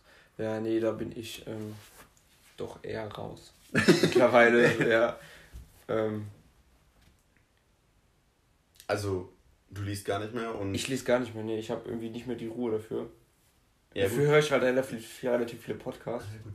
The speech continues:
Speaker 2: ich, ich lese tatsächlich relativ viel, ne? Aber
Speaker 1: Ja.
Speaker 2: mittlerweile halt eher so Sci-Fi.
Speaker 1: Okay.
Speaker 2: Also, das hab ich halt von meinem Vater übernommen, der hat, keine Ahnung, wir haben auch früher, äh, so sein Arbeitszimmer war eigentlich ein einziges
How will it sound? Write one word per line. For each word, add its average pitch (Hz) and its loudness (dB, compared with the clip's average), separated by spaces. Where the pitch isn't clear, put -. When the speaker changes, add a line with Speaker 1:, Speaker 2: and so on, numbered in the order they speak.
Speaker 2:
ich, - -10
ich - -16
lese 135 -6
tatsächlich 139 -12
relativ 123 -14
viel, 123 -8
ne? 101 -10
Aber 101 -4
Speaker 1:
Ja. 110 2
Speaker 2:
mittlerweile 104 0
halt 95 -6
eher 95 -2
so 92 -8
Sci-Fi. 98 -6
Speaker 1:
Okay. - -8
Speaker 2:
Also, 90 -6
das - -16
hab 113 0
ich 110 -6
halt 95 -2
von - -8
meinem 98 -4
Vater 95 -4
übernommen, 87 -6
der 87 -4
hat, - -12
keine 95 -8
Ahnung, 90 -10
wir 101 -6
haben 95 -6
auch 92 -10
früher, 98 -8
äh, 90 -12
so 95 -4
sein 107 2
Arbeitszimmer 120 -4
war 98 -2
eigentlich 113 -4
ein 98 -4
einziges 95 -6